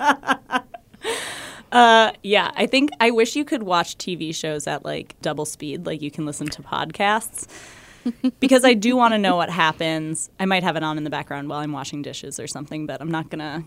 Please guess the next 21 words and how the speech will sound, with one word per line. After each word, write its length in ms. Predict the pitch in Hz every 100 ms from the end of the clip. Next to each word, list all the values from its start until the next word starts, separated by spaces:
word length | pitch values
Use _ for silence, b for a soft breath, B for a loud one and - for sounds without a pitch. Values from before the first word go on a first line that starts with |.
| - -
carve 280 | - 160
out 260 | 160 151 139 _ _ _
too 160 | - 156
much 180 | 107 -
time 180 | 156 151
in 80 |
my 140 | 151 156
life 200 | 160 135
for 140 | -
this 160 | 170 175
show. 360 | - 185 185 170 B B B B B B B
Listeners, 560 | 185 202 269 294 311 -
if 180 | 185 -
you've 180 | 160 151
watched 380 | 185 220 214 226
it, 200 | 214 208
especially 360 | 196 196 - 240
if 100 | -
you've 200 | 156 -
liked 300 | 220 240 220
it, 240 | 196 -